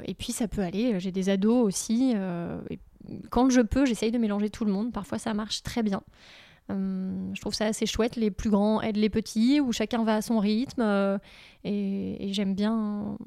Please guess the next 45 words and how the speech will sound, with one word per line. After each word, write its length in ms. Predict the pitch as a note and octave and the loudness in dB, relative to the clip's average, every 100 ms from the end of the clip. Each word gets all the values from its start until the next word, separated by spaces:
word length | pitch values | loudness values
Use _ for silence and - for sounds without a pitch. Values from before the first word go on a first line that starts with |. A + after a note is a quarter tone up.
| - - | -14 -6
j'aime 260 | G#3+ G#3 | -2 -2
bien 180 | G#3 G#3+ | -2 -4
ça. 300 | - A3 C#4 _ _ - | -4 -8 -8 _ _ -6
Ouais. 240 | G#3+ A3+ D4 _ _ - - - | -4 -4 -6 _ _ -20 -12 -4
Donc 160 | G#3+ | 0
ça 100 | A3 | 0
peut 120 | G3 | 2
être 80 | G3+ | 2
une 120 | B3+ | 2
séance 220 | C#4 C4+ A#3 | 4 2 0
ponctuelle, 400 | A#3+ A3 C4+ G#4 | -2 2 4 4
ça 180 | - G3+ | 2 -2
suffit 320 | - G#3+ - | -4 -6 -6
simplement, 560 | C4+ G#3+ - G3+ G3+ C#4+ | -2 0 2 2 4 2
et 160 | G#3 | 0
puis 180 | F#3+ - | -2 -2
l'enfant 360 | G3 G3+ - G#3+ | -2 0 0 0
ramène, 400 | G3 G3+ A3 A3 | 0 2 2 2
euh, 200 | G3 F#3+ | 0 -2
sa 140 | G#3 | -4
petite 180 | F#3+ - | -8 -10
création, 520 | - G#3+ G3 G#3+ A3 | -4 -4 -4 -2 0
euh, 240 | G3+ F#3 F#3+ - - - - | 0 0 -4 -8 -20 -18 -6
chez 160 | - | 0
lui, 220 | G#3+ G#3 D4 | 4 4 2
souvent, 400 | A3 F#3+ G#3+ F#3+ | 0 2 2 0
euh, 40 | |
tout 140 | - | -4
fier, 400 | B3 - G#3+ C#4 A#3 | -6 -2 0 0 -2
euh, 320 | G3 F#3+ G3 | -2 -2 -2
génial. 400 | G#3 G3 G#3 B3+ | 2 4 4 2
Et 80 | F3+ | 2
d'ailleurs, 280 | F#3 A3 A3 | 2 2 0
j'ai, 240 | F#3+ - | -2 -2
j'ai 160 | F#3+ G3 | -2 -4
vu, 400 | F#3 G3+ D#4 E4 | -4 -4 -2 -4
ça, 180 | - | -6
ça 140 | - G3+ | -8 -4
me, 200 | G3+ G3 | -4 -4
ça 140 | G#3+ | -4
me 220 | G3+ G3 | -4 -4
touche 220 | G3 D#4 B3 | -4 -4 -4
beaucoup 240 | G#3+ D4+ | -4 -6
quand, 240 | C4+ A#3 | -4 -2
euh, 80 | G3 | -4